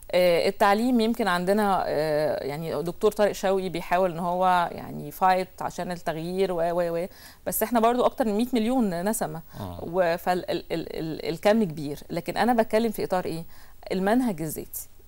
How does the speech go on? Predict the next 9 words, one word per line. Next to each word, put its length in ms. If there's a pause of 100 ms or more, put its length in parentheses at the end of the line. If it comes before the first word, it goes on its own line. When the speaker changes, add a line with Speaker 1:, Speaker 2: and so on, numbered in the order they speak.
(100)
Speaker 2:
آه. 40
Speaker 1:
يعني 400
أنا 120
لو 140
اشتغلت 380
على 140
نفسي 360
وسافرت 440
بره، 260